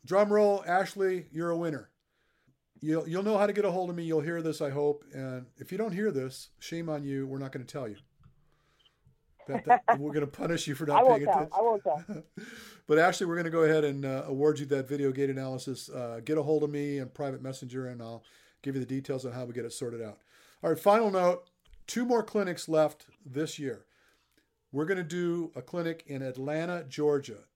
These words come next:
Speaker 1: that's scheduled for November. Damn it, I forget. It's, er, first, I think it's first week or so, or, or maybe it's the tenth of November. Anyway, you have to look at a natural running coach dot net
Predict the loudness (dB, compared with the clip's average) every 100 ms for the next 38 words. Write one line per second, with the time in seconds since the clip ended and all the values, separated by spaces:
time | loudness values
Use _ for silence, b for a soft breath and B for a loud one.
0 | _ _ -14 -12 -2 0 0 -4 -6 -4
1 | 0 0 -2 -6 _ _ -16 -8 -8 -6
2 | -4 -4 -2 0 2 2 -2 _ _ _
3 | _ _ _ _ -10 -8 -8 -10 -16 -14
4 | -8 -4 -4 -6 _ -12 -10 -8 -2 -2
5 | -2 0 2 2 0 -6 -4 -6 -6 -2
6 | -2 0 -2 -2 0 2 2 0 -8 -12
7 | -4 -2 -2 -4 -8 -4 -4 -4 -8 -10
8 | -6 -6 -4 -6 -6 -6 -8 -12 _ _
9 | _ _ _ _ _ _ _ _ -8 -4
10 | 0 0 0 0 0 0 -4 -4 -16 -16
11 | -8 -4 -4 -2 -2 0 -2 -4 -8 _
12 | _ _ _ _ _ _ -2 0 0 -2
13 | -6 -6 -8 -8 -8 -8